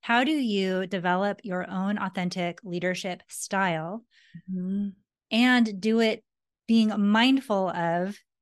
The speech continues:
Speaker 1: like, we
Speaker 2: Mm-hmm.
Speaker 1: don't operate in a vacuum. We're very interconnected in the ecosystem and in the company.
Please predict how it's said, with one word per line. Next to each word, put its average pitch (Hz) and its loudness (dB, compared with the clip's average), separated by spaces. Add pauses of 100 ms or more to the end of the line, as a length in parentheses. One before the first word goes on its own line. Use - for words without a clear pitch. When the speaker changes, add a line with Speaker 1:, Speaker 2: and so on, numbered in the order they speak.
(260)
Speaker 1:
like, 185 -8
we 220 2
Speaker 2:
Mm-hmm. - 2
Speaker 1:
don't 214 0
operate 196 -2
in 190 -6
a 185 -6
vacuum. 247 -2
We're 190 -2
very 180 -4
interconnected 180 -6 (300)
in 180 -4
the 175 -6
ecosystem 196 -6
and 175 -10
in 170 -10
the 170 -12
company. 214 -8